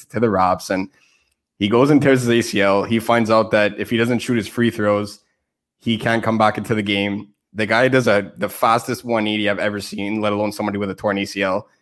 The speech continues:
Comes back out jogging out there, nails both free throws, and runs back to play zone D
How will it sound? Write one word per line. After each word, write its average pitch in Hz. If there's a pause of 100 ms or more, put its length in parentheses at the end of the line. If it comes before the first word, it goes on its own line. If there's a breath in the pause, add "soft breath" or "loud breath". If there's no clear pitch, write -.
(460)
Comes 156
back 156
out 151
jogging 120
out 92
there, 95 (480)
nails 135
both 135
free 127
throws, 104
and 113
runs 156
back 143
to -
play 147
zone 135
D 113